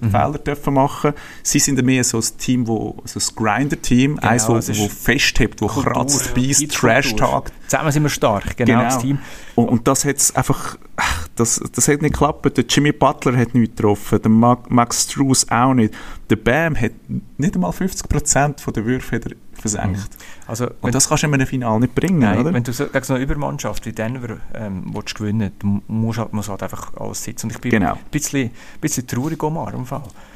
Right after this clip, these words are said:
Speaker 1: Weil du hast den Jimmy Butler nicht erwähnt.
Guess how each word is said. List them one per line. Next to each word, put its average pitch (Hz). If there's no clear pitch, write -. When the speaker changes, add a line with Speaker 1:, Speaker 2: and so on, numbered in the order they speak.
Speaker 1:
Weil 107
du 113
hast -
den 104
Jimmy 120
Butler 117
nicht 131
erwähnt. 113